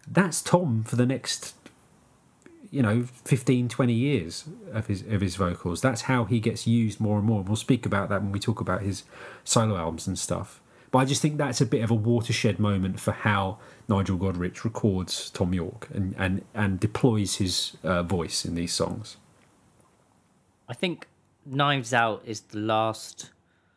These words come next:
Speaker 2: sort of clean s-, like, expensive sounding
Speaker 1: Hmm.
Speaker 2: Radiohead song.
Speaker 1: Yeah, very, very poppy, rocky song.
Speaker 2: I th-,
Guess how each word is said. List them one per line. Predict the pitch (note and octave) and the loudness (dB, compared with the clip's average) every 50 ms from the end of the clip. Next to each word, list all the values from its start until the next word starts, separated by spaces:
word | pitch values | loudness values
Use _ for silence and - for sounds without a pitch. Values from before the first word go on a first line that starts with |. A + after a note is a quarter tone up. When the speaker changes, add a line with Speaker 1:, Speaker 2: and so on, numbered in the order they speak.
| _ _ _ _ _ _ _ _ _ _ _ _ _ _ _ _ _ _ _ _ _ _ _ _ _ _ _ _ _ _ _ _ _ _ _ _ _ _ _ _ _ _ _ _ _ _ _ | _ _ _ _ _ _ _ _ _ _ _ _ _ _ _ _ _ _ _ _ _ _ _ _ _ _ _ _ _ _ _ _ _ _ _ _ _ _ _ _ _ _ _ _ _ _ _
Speaker 2:
sort | - - - B2+ B2 | -10 -6 -6 -6 -6
of | A#2+ - - _ _ - | -6 -10 -14 _ _ -14
clean | - - C#3 C3+ B2+ B2 B2 A#2+ A#2 A#2 A2+ A2 G#2+ G#2+ G#2+ _ _ _ _ _ _ _ _ _ _ _ _ _ _ _ _ _ _ _ _ _ _ _ - | -8 -4 -2 0 0 0 0 0 0 -2 -2 -4 -6 -8 -10 _ _ _ _ _ _ _ _ _ _ _ _ _ _ _ _ _ _ _ _ _ _ _ -16
s-, | - - - - - - - | -16 -14 -14 -16 -16 -8 -2
like, | C3+ A#2+ G#2 C#2+ | 0 0 -2 -2
expensive | - - - - - - - D3 C#3+ C3+ A2 - - C3 A2+ - | -6 -12 -8 -8 -6 -6 -4 -4 -4 -6 -6 -6 -6 -6 -6 -6
sounding | - - C#3 A#2 A2+ A2+ G#2+ G#2 G2+ G2+ G2 G2 F#2+ F#2+ F#2+ F#2+ _ _ _ _ _ _ _ _ _ _ _ _ _ _ _ - | -6 -2 -2 0 0 0 -2 -4 -4 -4 -6 -6 -8 -12 -14 -18 _ _ _ _ _ _ _ _ _ _ _ _ _ _ _ -2
Speaker 1:
Hmm. | - G#2 F2+ | 0 0 0
Speaker 2:
Radiohead | G#2 G2+ G2 - F#2+ G2+ G#2+ - | 0 -2 -4 -6 -10 -12 -12 -16
song. | - - C#3 C3+ - _ _ _ _ _ _ _ _ _ _ _ _ _ _ _ _ _ _ _ _ _ _ _ _ _ _ _ _ _ - | -18 -20 -20 -20 -20 _ _ _ _ _ _ _ _ _ _ _ _ _ _ _ _ _ _ _ _ _ _ _ _ _ _ _ _ _ 0
Speaker 1:
Yeah, | - A2+ G2+ F#2 F2+ | 2 2 2 2 2
very, | F2+ C3 C3+ C3 B2 A#2+ A#2+ | 2 2 2 2 2 0 0
very | A2+ B2+ C3 B2+ A#2+ A#2 | 0 2 2 2 2 0
poppy, | A2+ A2+ - - B2+ A2+ - G#2 | -2 -2 0 0 2 2 2 2
rocky | G2+ A2 G#2+ - - G2 | 2 2 0 0 -2 -2
song. | - - A2+ F#2+ F#2 F#2 F#2+ - - - - - - - | 0 0 0 0 0 -4 -6 -10 -14 -20 -20 -18 -12 -8
Speaker 2:
I | - | -8
th-, | - | -8